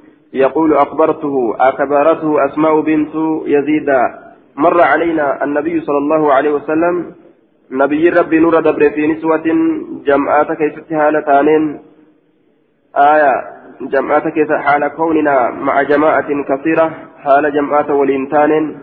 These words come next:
نور دبر. فسلم علينا نورة سلامته. آية. فسلم علينا نورة سلامته. يجي. فسلم علينا نورة سلامة رسولنا.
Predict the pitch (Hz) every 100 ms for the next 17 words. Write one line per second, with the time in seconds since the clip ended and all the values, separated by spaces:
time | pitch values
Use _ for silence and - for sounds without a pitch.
0 | - - _ 139 147 143 127 113 98 -
1 | - - - 147 170 165 165 139 151 165
2 | 151 156 156 156 156 - 139 135 131 127
3 | 120 123 117 107 107 - _ _ _ _
4 | _ _ _ 139 135 127 110 - - -
5 | - - 135 147 147 147 131 135 151 160
6 | 175 165 - - - _ _ 135 143 156
7 | 151 156 156 139 139 131 131 127 123 120
8 | 135 147 120 - - _ _ _ _ _
9 | _ _ _ _ _ _ _ _ _ _
10 | _ 131 160 165 165 160 147 147 160 160
11 | 151 160 160 160 156 147 143 139 135 143
12 | 135 139 135 135 143 139 123 117